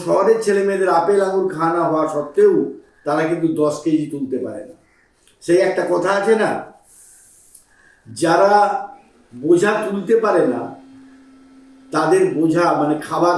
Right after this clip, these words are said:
নেয়ার বা ওটা কেনার ক্ষমতা আছে। আর যারা বইতে পারে না, এবার বইতে পারে, তাদের কেনার ক্ষমতা নেই। অদ্ভুত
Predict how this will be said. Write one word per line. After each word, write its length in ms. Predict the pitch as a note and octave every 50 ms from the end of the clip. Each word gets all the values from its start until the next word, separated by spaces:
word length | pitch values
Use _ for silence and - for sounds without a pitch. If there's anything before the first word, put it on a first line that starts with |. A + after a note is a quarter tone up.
| D3+ D3+
নেয়ার 300 | D#3 E3 F3 E3+ D#3 D3 C3+ D3
বা 100 | D3 D3+ - - - - - - _ - D#3
ওটা 160 | D#3+ E3+ F3 F3 E3+
কেনার 320 | E3+ F3+ F3+ F#3+ F#3+ F#3+ F#3+ F#3+
ক্ষমতা 360 | - D3+ C#3 B2+ A2+ - G#2 G2+ - -
আছে। 180 | - - - _ _ _ _ _ _ _ _ _ _ _ _ _ _ _ _ _ _ _ _ _ _ - - D3
আর 80 | D#3 D#3 - - - D#3
যারা 320 | D#3 D#3+ E3+ F#3+ G3+ G#3 G#3+ G#3+ A3+ - E3 E3 D3+ C#3+ - - _ _ _ _ _ - B2 B2 C3+
বইতে 340 | D3+ F3+ G#3 - - - B3+ A#3 B3
পারে 200 | G#3+ F3+ D#3 C#3+ B2+ A#2+
না, 100 | A#2+ A#2+ - - - - - _ _ _ _ _ _ _ _ _ _ - B2+
এবার 160 | C#3 C#3+ C#3 C3 C3
বইতে 300 | C#3+ E3 F#3 G3+ F#3 B3 A#3 - - -
পারে, 260 | E3 - - A#3+ A3 E3+ D3+ D3+ D3+ -
তাদের 260 | D3+ D3 D3+ E3+ F3 D#3+ D3+ -
কেনার 300 | D3+ C#3 C#3 C3+ C3 B2 A2+
ক্ষমতা 380 | G#2+ A2 A2 G#2+ G2+ G2 - - -
নেই। 140 | - - - - _ _ _ _ _ _ _ - A#2 -
অদ্ভুত 340 | D#3 E3 E3 G3 G#3+ G#3